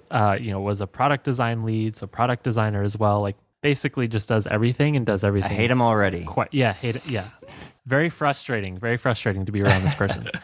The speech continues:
Speaker 2: Yeah.
Speaker 1: Uh, anyways, Alex has done a series of talks in the last few years that are all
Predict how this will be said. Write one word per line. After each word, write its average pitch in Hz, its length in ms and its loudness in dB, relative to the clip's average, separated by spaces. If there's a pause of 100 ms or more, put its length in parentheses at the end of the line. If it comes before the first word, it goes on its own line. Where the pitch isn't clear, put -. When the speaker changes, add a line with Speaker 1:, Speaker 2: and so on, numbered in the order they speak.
(500)
Speaker 2:
Yeah. - 220 0
Speaker 1:
Uh, 160 80 0
anyways, 156 500 -2 (200)
Alex 170 480 -4 (260)
has 120 640 -2 (120)
done 113 180 0
a 107 40 -2
series 117 600 0
of 117 160 -10
talks - 560 -4 (160)
in 110 80 -2
the 101 80 2
last 92 300 0
few 104 100 -6
years 95 380 -4
that 104 160 -2
are 98 120 0
all 95 540 2